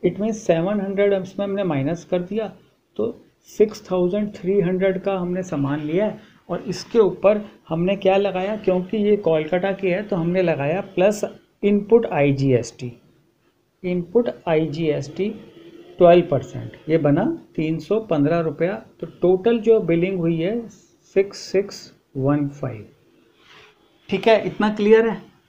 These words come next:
अब देखिए इनके आगे के कॉलम्स में क्या भरना है।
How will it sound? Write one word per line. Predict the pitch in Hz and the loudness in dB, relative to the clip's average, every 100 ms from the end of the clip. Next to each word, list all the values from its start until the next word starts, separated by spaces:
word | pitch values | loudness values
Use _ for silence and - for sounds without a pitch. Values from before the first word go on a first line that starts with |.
| _ | _
अब | - 160 | -2 0
देखिए | 170 - 185 | -2 0 0
इनके | 180 190 185 220 220 185 | 2 -2 4 2 2 -2
आगे | 175 185 | 2 4
के | 202 202 | 4 2
कॉलम्स | 196 160 156 143 | 2 0 -2 -6
में | 151 | -4
क्या | 143 131 | -2 -2
भरना | 113 107 110 | -4 -8 -10
है। | 104 | -14